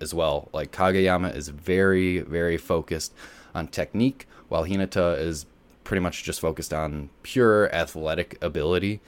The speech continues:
Um, and that's what he's good at, and that's what each of them are good at. So, uh, another reason why I love it, all the characters on Kurosano's team are great. Uh, I think Daichi is a fantastic captain. He kind of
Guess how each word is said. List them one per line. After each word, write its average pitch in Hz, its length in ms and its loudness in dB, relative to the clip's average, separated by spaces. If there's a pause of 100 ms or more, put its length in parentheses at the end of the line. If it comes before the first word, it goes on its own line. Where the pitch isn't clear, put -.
(320)
Um, 80 540 -2
and 87 140 -4
that's 90 160 -2
what 98 100 2
he's 95 120 0
good 110 160 4
at, 69 160 -2
and 78 80 -6
that's 82 160 -6
what - 100 -8
each 90 140 -4
of 87 80 0
them 73 160 -6
are 73 80 -10
good - 160 -8
at. - 160 -12 (600)
So, 101 600 6 (400)
uh, 90 140 0
another 113 240 6
reason 101 300 2
why 92 160 4
I 90 40 4
love 90 200 2
it, 87 220 0
all 95 220 6
the 87 80 0
characters 85 540 -2
on 80 160 -8
Kurosano's 78 1120 -8
team 82 240 -6
are 76 100 -6
great. 87 460 0
Uh, 76 300 -4
I 78 80 -4
think 85 260 -6
Daichi 90 460 0
is 78 160 -4
a 78 100 -4
fantastic 76 680 -8
captain. 104 440 0
He 90 100 -2
kind 85 260 -2
of 76 160 -4